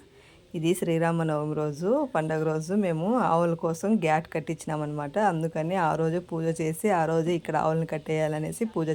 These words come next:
చేస్తున్నాను అనమాట. వీడియో లేట్గా అప్‌లోడ్ చేస్తున్నాను. ఇది కొత్తగా కట్టించినామన్నమాట, ఇన్ని రోజులు లేకపోయింది. అందుకే పైన షెడ్ అంతా వేసేసి,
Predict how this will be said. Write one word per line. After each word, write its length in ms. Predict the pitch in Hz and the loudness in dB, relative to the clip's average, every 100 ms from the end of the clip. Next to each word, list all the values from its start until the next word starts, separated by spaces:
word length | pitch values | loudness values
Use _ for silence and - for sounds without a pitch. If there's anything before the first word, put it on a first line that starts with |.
| 160 | -2
చేస్తున్నాను 480 | 151 - 160 151 151 | -6 -4 -2 -2 -4
అనమాట. 380 | 151 156 143 180 269 - - - - - - - - - - | -6 -6 0 2 2 -2 -20 -20 -20 -20 -20 -20 -20 -12 -2
వీడియో 280 | 180 180 180 | 0 4 4
లేట్గా 480 | 175 160 151 165 160 | 4 2 2 2 2
అప్‌లోడ్ 360 | 151 165 156 | 2 0 0
చేస్తున్నాను. 800 | 156 160 - 151 151 151 175 269 277 - - - - - - - - - - - - | 0 -2 -4 -4 -4 -4 -2 -2 -6 -18 -20 -20 -20 -20 -20 -20 -20 -20 -20 -18 -4
ఇది 280 | 175 170 175 | 0 2 2
కొత్తగా 380 | 175 160 165 175 | 0 -2 0 2
కట్టించినామన్నమాట, 880 | 170 - 160 180 165 160 156 147 180 | 2 0 -4 -2 0 0 -2 -2 -2
ఇన్ని 200 | 175 160 | 0 0
రోజులు 280 | 160 170 | 2 2
లేకపోయింది. 920 | 156 147 165 175 170 156 151 190 285 330 | 0 -2 -6 -2 0 0 0 0 0 -2
అందుకే 380 | 180 165 165 175 | -4 -4 -2 -2
పైన 300 | 165 170 170 | 0 0 -2
షెడ్ 320 | 175 156 165 | -2 -2 -2
అంతా 220 | 156 165 | -2 0
వేసేసి, 600 | 156 165 170 170 254 | 0 0 -2 0 0